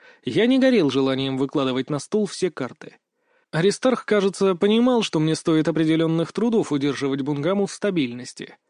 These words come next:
Более того, он то и дело поглядывал и на других студентов. Обратив внимание на это, я тоже посмотрел на них, и вдруг понял, что ни одному мне тяжело контролировать существо. У Арса на лбу скапливались капельки пота.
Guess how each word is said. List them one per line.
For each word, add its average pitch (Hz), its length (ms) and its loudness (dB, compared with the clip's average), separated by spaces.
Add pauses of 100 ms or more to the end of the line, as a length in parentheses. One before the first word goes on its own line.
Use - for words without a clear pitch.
(340)
Более 160 340 4
того, 160 380 0 (260)
он 226 180 2
то 226 100 2
и 233 120 4
дело 240 240 4
поглядывал 202 600 4
и 202 40 4
на 208 160 2
других 170 380 0
студентов. 175 680 -6 (520)
Обратив 165 460 0
внимание 185 580 2
на 185 100 2
это, - 380 -2 (220)
я 151 200 0
тоже 165 360 2
посмотрел 143 480 -2
на 147 120 -2
них, 160 300 -6 (260)
и 139 80 -2
вдруг 214 300 0
понял, 247 320 4
что - 180 -2
ни 208 120 4
одному 208 420 4
мне 185 260 4
тяжело 233 440 2
контролировать 147 680 0
существо. - 640 -8 (580)
У 151 220 -4
Арса 185 260 0
на 156 160 0
лбу 160 240 0
скапливались 170 640 0
капельки 160 440 0
пота. - 520 -6